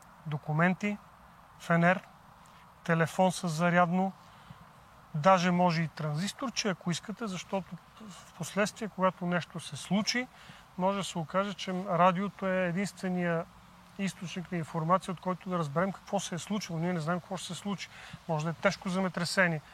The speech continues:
може някъде да има радиосигнали, може и нещо такова, да има някакви, е, да можем бързо да вземем ценности и документи, които биха ни трябвали.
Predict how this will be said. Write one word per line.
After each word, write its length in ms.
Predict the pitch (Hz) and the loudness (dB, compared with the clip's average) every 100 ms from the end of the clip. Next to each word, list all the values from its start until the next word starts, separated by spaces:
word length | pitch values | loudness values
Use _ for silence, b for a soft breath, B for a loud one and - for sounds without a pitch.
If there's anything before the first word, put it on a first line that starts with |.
| B B - | B B -2
може 260 | 170 180 185 | 2 4 4
някъде 320 | 190 214 196 | 4 2 -2
да 100 | 180 | 0
има 180 | 190 180 | 4 4
радиосигнали, 680 | 180 165 - 160 170 165 147 B B B B - - | 4 2 -4 -2 2 2 2 B B B B -20 0
може 240 | 247 254 233 | 4 4 4
и 20 | |
нещо 300 | 214 185 - | 2 2 -4
такова, 360 | - 160 175 | -8 -2 0
да 80 | 156 | 0
има 140 | 220 226 | 0 0
някакви, 400 | 202 - 214 208 | -2 -2 -6 -6
е, 60 | 214 180 175 | -8 -6 -6
да 140 | 165 165 | -4 -2
можем 320 | 190 185 175 | 0 0 0
бързо 260 | 170 202 | -2 0
да 60 | 196 | 0
вземем 280 | 160 185 180 | 0 0 -2
ценности 580 | - 190 190 185 - 185 | 0 2 2 -2 -2 -4
и 40 | |
документи, 540 | 156 - 156 180 175 | -4 -6 -4 -2 -4
които 320 | 165 185 180 160 | -6 -6 -4 -4
биха 260 | 156 - | -2 -2
ни 120 | 180 | -2
трябвали. 440 | 151 165 165 147 | 0 2 2 0